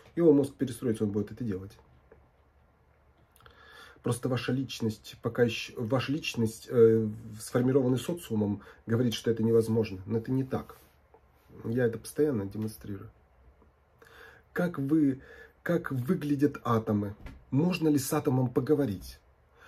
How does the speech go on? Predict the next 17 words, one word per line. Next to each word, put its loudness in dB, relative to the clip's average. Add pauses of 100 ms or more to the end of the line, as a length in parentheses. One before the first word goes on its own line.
(280)
Хочу, 2
э, 4 (1500)
поменять 4
форму 0
предмета 4
мысленно. 0
Почему -2
форма 0
предмета 0
такая? -2 (720)
Имеет 4
ли, 0
э, 6
мысли 2
форму? 0 (1400)
Интересные -2
вопросы. -4